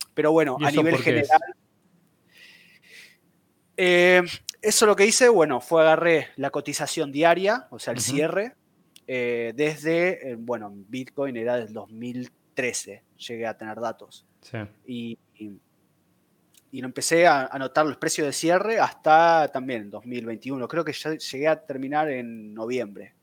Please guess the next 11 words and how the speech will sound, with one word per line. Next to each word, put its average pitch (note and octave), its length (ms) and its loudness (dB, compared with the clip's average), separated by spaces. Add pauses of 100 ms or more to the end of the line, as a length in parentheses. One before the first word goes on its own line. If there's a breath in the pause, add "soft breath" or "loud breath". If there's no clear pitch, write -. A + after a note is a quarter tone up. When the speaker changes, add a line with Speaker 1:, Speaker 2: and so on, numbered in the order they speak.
(140)
Speaker 1:
Diciembre C#3 460 -8
no A#2 80 -10
llegué A#2 200 -10
a G2+ 40 -4
hacerlo. - 280 -20 (840 soft breath)
Y B2+ 680 -4
vos E3 200 0
ves D#3 100 -2
la C#3 120 -2
curva E3+ 640 4
y A2+ 540 -12